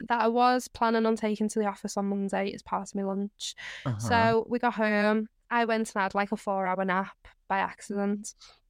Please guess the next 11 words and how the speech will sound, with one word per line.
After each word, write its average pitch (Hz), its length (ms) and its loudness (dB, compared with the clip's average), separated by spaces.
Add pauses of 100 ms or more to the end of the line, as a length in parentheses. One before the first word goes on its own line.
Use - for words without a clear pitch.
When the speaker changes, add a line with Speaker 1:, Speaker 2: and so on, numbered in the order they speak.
(180)
Speaker 2:
Yeah. 71 280 -2
Speaker 1:
Woke 214 300 0
up 202 300 0
and 208 120 2
thought, 185 400 2 (880)
"Oh, 196 240 0
I 214 40 2
don't 202 200 2
really 202 180 2
wanna 196 200 0
eat, 208 340 -2